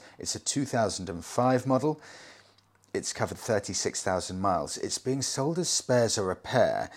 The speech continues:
because the clutch rod, rod housing on the bottom end of the cover has broken. Everything on the bike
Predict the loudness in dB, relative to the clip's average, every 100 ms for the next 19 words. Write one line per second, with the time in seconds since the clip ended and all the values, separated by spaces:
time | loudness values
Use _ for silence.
0 | -14 -8 -4 -2 -2 -6 -2 0 0 -2
1 | 2 2 2 0 4 4 4 -2 -2 -2
2 | -6 -6 2 2 2 -4 -4 -6 -8 -10
3 | -12 -10 2 2 2 -4 -6 -16 -2 0
4 | 2 -2 -4 -4 0 0 0 -10 -4 -4
5 | -4 -6 -4 -4 -4 0 0 0 -6